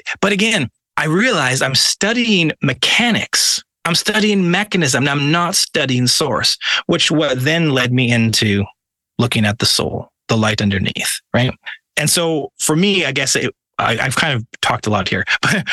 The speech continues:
but my point being, Occam's razor, that's a beautiful thing I love about the study of the soul. Security, identity, independence, significance, innocence. As long as we don't change the meaning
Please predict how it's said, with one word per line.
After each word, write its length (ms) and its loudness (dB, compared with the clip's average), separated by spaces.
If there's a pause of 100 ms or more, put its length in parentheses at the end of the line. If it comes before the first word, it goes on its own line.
(140)
but 100 0
my 140 2
point 280 0
being, 320 0 (120)
Occam's 420 0
razor, 380 0 (200)
that's 180 0
a 40 0
beautiful 280 0
thing 200 0
I 40 0
love 220 0
about 200 0
the 80 0
study 300 0
of 60 0
the 60 2
soul. 340 0 (160)
Security, 540 0
identity, 380 0
independence, 440 0
significance, 680 0
innocence. 540 0 (280)
As 100 2
long 160 2
as 80 0
we 60 2
don't 200 -2
change 440 2
the 100 0
meaning 460 2